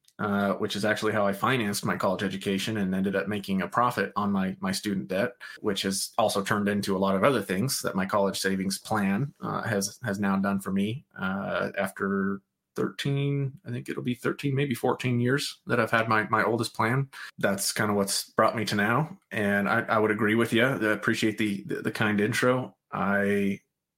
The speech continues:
have had a similar experience where there's not a lot of people out there that, one, know how to do it the right way, but then two, are willing to do it the right way, which means I make the least amount of money possible so that it works the best for you.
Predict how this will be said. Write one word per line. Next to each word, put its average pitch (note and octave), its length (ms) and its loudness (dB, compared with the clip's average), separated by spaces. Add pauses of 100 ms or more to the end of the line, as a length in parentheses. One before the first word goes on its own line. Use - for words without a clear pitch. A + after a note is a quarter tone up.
(120)
have A2 200 -2
had G#2+ 120 2
a G2 60 0
similar A#2 340 2
experience A#2 540 0
where G#2+ 100 2
there's G2 200 0
not G#2 160 0
a G2+ 40 2
lot G2+ 160 2
of G2 60 -4
people G#2+ 240 0
out G2+ 160 2
there G2 260 2
that, G2 280 0 (480)
one, C3+ 360 4
know A#2+ 220 6
how C3+ 140 4
to C3 80 4
do B2 180 4
it - 160 0 (160)
the C3 100 2
right B2+ 240 2
way, B2 340 2 (360)
but G2+ 140 0
then G2+ 160 0
two, A#2+ 200 2
are G2 120 4
willing A2 400 2
to G2+ 100 -2
do F#2+ 160 0
it F2+ 100 -6
the F#2+ 100 0
right E2 220 -4
way, C#2+ 240 -6 (100)
which G#2 220 -2
means G2 460 -2
I A#2+ 120 6
make G2+ 260 -2
the G2 80 0
least G2+ 200 -2
amount F#2+ 220 0
of F#2 60 -2
money F#2 180 -4
possible G#2 460 2
so G2+ 140 0
that G2 120 0
it E2 60 -4
works G2 240 -2
the - 80 -10
best F2+ 220 -2
for - 100 -6
you. - 240 -6